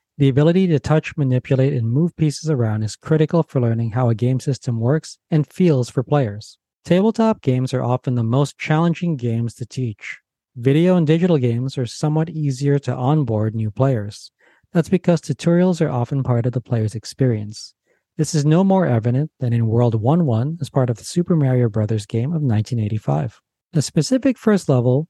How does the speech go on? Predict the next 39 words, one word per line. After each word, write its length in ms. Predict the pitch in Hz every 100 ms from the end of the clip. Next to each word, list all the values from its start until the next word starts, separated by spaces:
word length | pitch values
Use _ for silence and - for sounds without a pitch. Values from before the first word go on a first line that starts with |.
| -
was 140 | 120
designed 420 | - 110 123 147
in 80 | 185
a 60 | 165
way 340 | 113 107 110
to 120 | - 131
intuitively 600 | 120 - 165 170 170 165
design 500 | 165 120 123 120 127
a 80 |
tutorial 520 | 113 120 - 156 170 170
for 140 | 185
a 60 | 151
game 440 | 113 107 113 131 -
that 180 | 120
did 200 | 98 131
not 280 | 131 156 202
feel 260 | - 202 202
like 180 | 131 123
a 60 |
tutorial. 680 | - 113 - 127 113 113 120 _ _ _ _ 160
In 80 |
this 220 | 170 226 -
way, 180 | 139
the 120 | 131 131
player 300 | 160 170 185
learns 360 | 131 127 135
how 80 | 135
to 100 | 123
play 200 | - 131
the 100 | 127
game 260 | 107 104 107
experientially 1000 | 107 - - 117 135 190 - 117 104 113 _ _ _ -
by 120 | 139
playing 340 | - 156 190
the 60 | 185
game 300 | 123 117 131
at 140 | 131
its 180 | 113 -
most 440 | 123 123 147 -